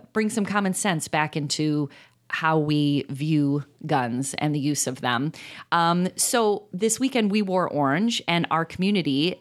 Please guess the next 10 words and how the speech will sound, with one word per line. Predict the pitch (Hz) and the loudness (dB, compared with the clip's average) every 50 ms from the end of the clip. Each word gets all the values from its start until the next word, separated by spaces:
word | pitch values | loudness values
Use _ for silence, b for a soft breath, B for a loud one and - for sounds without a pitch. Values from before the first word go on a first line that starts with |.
| - - - _ _ - | -12 -18 -18 _ _ -10
tied, | - - - 156 156 151 151 151 143 | -8 -2 0 0 2 2 2 2 2
uh, | 135 - 131 143 143 | 0 0 0 0 2
ribbons | 165 175 170 175 175 185 175 160 | 0 2 2 2 2 2 2 2
around | 156 147 156 151 156 151 151 151 151 143 - - - | 2 2 2 2 2 2 2 0 0 -2 -4 -6 -6
trees | - - 226 220 214 208 208 208 190 170 | -2 0 0 2 2 2 2 0 0 0
and | 165 151 | -2 0
around | 143 143 143 135 131 131 127 | 0 2 2 2 2 0 -4
poles. | - - 214 202 196 196 190 196 190 175 151 | -2 -2 0 2 2 2 2 0 0 0 -2
And, | 147 127 131 139 135 B B B B B B | -2 0 -2 -2 -4 B B B B B B
um, | 160 165 165 160 165 170 165 160 147 | 0 2 2 2 2 2 0 -2 -2